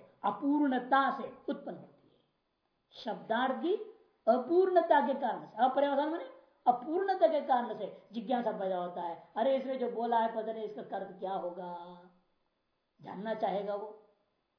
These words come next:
जिज्ञासा उसी का नाम है। ये शब्द सुना, अर्थ उसका परिपूर्णतः ग्रहण नहीं हुआ तो जानना चाहता है इन्होंने क्या कहा है, इसी का नाम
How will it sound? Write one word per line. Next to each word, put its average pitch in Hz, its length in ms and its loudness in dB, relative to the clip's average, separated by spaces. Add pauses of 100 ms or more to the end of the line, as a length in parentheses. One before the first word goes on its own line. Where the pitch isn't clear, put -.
(320)
जिज्ञासा 208 400 -8
उसी 190 200 -10
का 202 120 -6
नाम 240 240 -2
है। 233 340 -4 (260)
ये 220 120 -4
शब्द 277 360 0
सुना, 220 400 -6 (320)
अर्थ 247 580 2
उसका 226 300 2
परिपूर्णतः 226 760 -6
ग्रहण 196 320 -8
नहीं 208 220 0
हुआ 285 320 6 (260)
तो 254 160 0
जानना 226 360 -2
चाहता 202 380 -6
है 208 460 -2
इन्होंने 220 240 -10
क्या 180 200 -14
कहा - 320 -20
है, - 160 -20 (1120)
इसी 226 180 -10
का 220 100 -4
नाम 277 260 -2